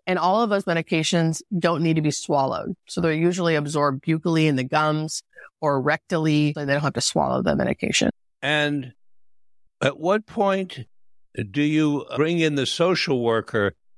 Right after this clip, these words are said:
Speaker 2: to deal with anxiety and depression and the various things that both the patient and very possibly the family members are going through?
Speaker 1: Exactly. So the social worker is usually in there within the first five days.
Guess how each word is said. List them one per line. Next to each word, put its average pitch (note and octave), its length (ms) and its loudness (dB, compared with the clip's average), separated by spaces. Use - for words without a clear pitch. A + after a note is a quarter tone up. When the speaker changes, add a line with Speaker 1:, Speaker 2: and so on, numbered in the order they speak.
Speaker 2:
to B2 140 -2
deal C3+ 380 0
with B2 320 0
anxiety B2 880 0
and F#2+ 200 0
depression G#2+ 800 0
and F#2+ 300 0
the G2 80 0
various B2+ 680 0
things D3 320 0
that G#2+ 200 -2
both B2+ 240 0
the A2+ 120 -4
patient D3+ 640 -2
and A2+ 180 0
very B2+ 300 2
possibly B2+ 680 0
the G#2 140 0
family C3+ 440 0
members G2+ 500 0
are G#2 80 0
going F#2+ 380 0
through? F2 360 -2
Speaker 1:
Exactly. C#3+ 520 0
So F3+ 180 -2
the E3 240 0
social G#3+ 340 -2
worker E4 220 0
is A#3 160 0
usually G#3 380 2
in F3 120 0
there F3+ 100 2
within D#3+ 220 -2
the D3+ 60 -2
first - 340 -2
five C#3+ 240 0
days. B2 600 -2